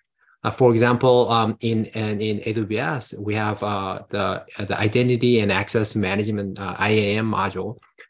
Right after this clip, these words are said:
And when you deploy things, you create a services account that actually creates different types of resources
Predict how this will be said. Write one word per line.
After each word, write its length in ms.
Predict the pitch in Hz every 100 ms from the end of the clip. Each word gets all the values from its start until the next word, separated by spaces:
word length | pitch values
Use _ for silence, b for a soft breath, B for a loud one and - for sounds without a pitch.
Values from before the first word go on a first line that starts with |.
| _
And 400 | 101 101 101 98
when 180 | 107 110
you 540 | 113 110 107 101 101 101
deploy 520 | 117 - - 143 135
things, 360 | - 107 117 -
you 100 | 101
create 340 | - 117 110
a 80 | 98
services 540 | - 131 147 - 101
account 580 | - - 143 - 98 - B B B
that 160 | - 107
actually 340 | 104 - 101
creates 680 | 98 - - 110 113 110 -
different 480 | - 110 - 107 98
types 420 | - 101 104 -
of 340 | 104 98 - _
resources 880 | 104 110 110 95 87 - - -